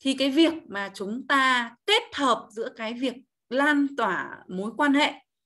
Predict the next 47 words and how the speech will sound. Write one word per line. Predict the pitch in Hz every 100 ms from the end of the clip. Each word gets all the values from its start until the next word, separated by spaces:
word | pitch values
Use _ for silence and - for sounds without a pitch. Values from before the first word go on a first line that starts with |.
| _
với | 214 226
cái | 233 233
việc | 269 285 190
lan | 226 262 254 240
tỏa | 196 143 -
bằng | 185 170 165 165
cái | 165 165 202 311 381 -
marketing | 196 196 233 226 214
center, | 214 208 196 175 _ _ _ _ _
nó | 190
sẽ | 196 -
giúp | 240 339 330
cho | -
chúng | 185 196
ta | 214
rất | 302 349
là | 214
nhiều. | 180 185 156
Bởi | 160
vì | 160 180
sao | 240 226
ạ? | - - - - _ _ -
Để | 226 240 185 160
mà | 175 180
lan | 175 262 285 277
tỏa | 220 160
được, | 170 180 170 _
ờ, | 180 175 170 165 160 -
qua | 254 247 240
cái | 180 196 -
kênh | 269 247
marketing | 240 269 269 247 226 220 208 208
center | 233 220 208
ấy, | 170 202 _ _ _
thì | -
đòi | 180 175
hỏi | 165 151
các | 240
bạn | 226 -
phải | 160
học | 165 170 - _
kỹ | - 311
năng. | 330 294 - _ _ _ _ _ - _ -
Và | 220
khi | 214 330
các | 339
bạn | 302 -